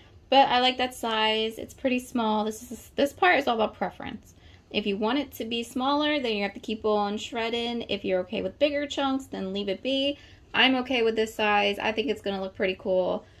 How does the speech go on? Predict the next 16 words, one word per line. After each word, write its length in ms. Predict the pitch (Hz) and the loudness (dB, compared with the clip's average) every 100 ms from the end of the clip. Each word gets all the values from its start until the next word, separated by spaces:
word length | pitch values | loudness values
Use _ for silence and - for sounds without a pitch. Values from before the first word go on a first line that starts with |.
| - - | -20 -20
So 460 | - 208 185 180 185 | -6 0 0 0 0
now 440 | 202 240 220 202 | 2 2 4 4
all 240 | 208 208 196 | 2 4 4
I'm 180 | 190 190 | 2 -2
doing 360 | 190 190 208 | -2 -2 -2
is 180 | 214 202 | -4 0
waiting 260 | 196 190 190 | 0 0 -2
for 180 | - | -4
my 140 | 180 185 | -4 -4
heat 240 | - 277 | -2 -4
press 280 | - 247 254 | -2 -4 -2
to 80 | 202 | -6
heat 340 | 196 202 190 - | -6 -4 -6 -2
up. 260 | 196 302 - - - - | -2 -4 -12 -20 -20 -4
I'm 320 | 208 214 214 | 0 2 0
going 320 | 202 190 190 | 0 -2 -4